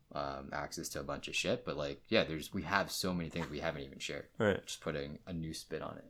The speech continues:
Speaker 2: Right, right.
Speaker 1: Um, and, and even, like, I was thinking the other day too, I was like, it doesn't always have to be finished product, even though it could be. Right?
Speaker 2: Right.
Speaker 1: Like, y-, like, that right there, the flower.
Speaker 2: Yeah.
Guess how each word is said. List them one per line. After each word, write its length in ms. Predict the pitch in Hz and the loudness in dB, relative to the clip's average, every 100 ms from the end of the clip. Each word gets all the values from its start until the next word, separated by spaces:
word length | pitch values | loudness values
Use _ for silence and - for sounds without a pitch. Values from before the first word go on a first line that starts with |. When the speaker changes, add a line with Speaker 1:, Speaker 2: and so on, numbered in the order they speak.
| _ | _
Speaker 2:
Right, 200 | 101 98 - | 4 4 2
right. 220 | 107 101 - - - - - | -2 -2 -2 -10 -12 -12 0
Speaker 1:
Um, 340 | 80 78 78 - | 4 4 4 8
and, 140 | 180 | 8
and 200 | 180 180 - | 10 6 8
even, 280 | 180 202 | 8 10
like, 180 | 208 175 | 10 10
I 60 | 120 | 10
was 160 | 117 | 8
thinking 300 | 123 127 120 | 6 4 6
the 80 | 107 | 6
other 140 | 104 98 | 6 6
day 120 | 95 | 4
too, 180 | - 87 | 4 2
I 40 | |
was 80 | 98 | 4
like, 260 | 98 90 - - - - - - - - - - - _ _ _ - | 4 2 -6 -20 -20 -20 -20 -20 -20 -20 -18 -12 -12 _ _ _ 4
it 60 | |
doesn't 220 | 127 185 156 | 12 12 12
always 260 | 127 123 | 12 12
have 180 | 120 110 | 8 4
to 60 | 95 | 2
be 80 | 85 | 0
finished 280 | 95 85 | 0 -2
product, 300 | - 107 73 | 4 4 4
even 180 | 92 92 | -2 -2
though 80 | 85 | -2
it 100 | 73 | -4
could 180 | - 90 | -2 -2
be. 180 | - - - _ _ | -2 -12 -20 _ _
Right? 100 | 87 107 | 12 12
Speaker 2:
Right. 80 | |
Speaker 1:
Like, 140 | 107 104 | 12 8
y-, 140 | 110 - | 0 6
like, 360 | 104 - 98 | 4 4 2
that 340 | 98 117 175 120 | 8 10 10 8
right 180 | 120 | 2
there, 160 | 113 123 | 6 6
the 120 | 95 | 6
flower. 640 | - - 92 95 135 185 - | 0 4 6 8 8 4 2
Speaker 2:
Yeah. 200 | 110 101 | 2 4